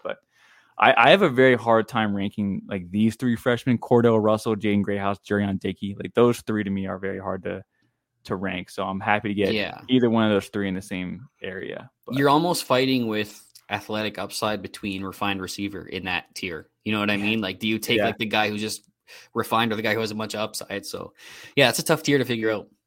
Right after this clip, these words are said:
Speaker 1: Um, the other wide receivers in this room, though, uh, Tobias Merriweather was a top twenty guy last year, six foot, two ten, kind of like that alpha build.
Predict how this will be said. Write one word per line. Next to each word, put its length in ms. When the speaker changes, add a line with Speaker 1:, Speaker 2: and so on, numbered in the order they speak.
Speaker 1:
Um, 300
the 220
other 340
wide 160
receivers 540
in 80
this 160
room, 340
though, 220
uh, 340
Tobias 460
Merriweather 360
was 100
a 60
top 280
twenty 160
guy 240
last 340
year, 140
six 320
foot, 360
two 140
ten, 400
kind 240
of 60
like 160
that 200
alpha 300
build. 460